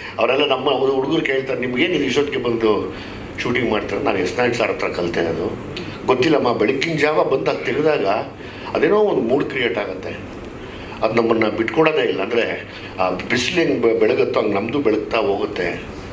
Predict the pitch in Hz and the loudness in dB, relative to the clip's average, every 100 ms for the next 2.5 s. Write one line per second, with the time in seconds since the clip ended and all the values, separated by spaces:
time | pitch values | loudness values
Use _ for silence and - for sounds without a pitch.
0 | - - - - 95 104 117 107 120 127 | -12 -12 -10 -4 0 2 2 2 2 2
1 | 123 120 117 113 98 107 95 92 110 107 | 2 2 2 0 0 0 0 0 0 2
2 | 104 110 101 92 | 2 2 -2 -2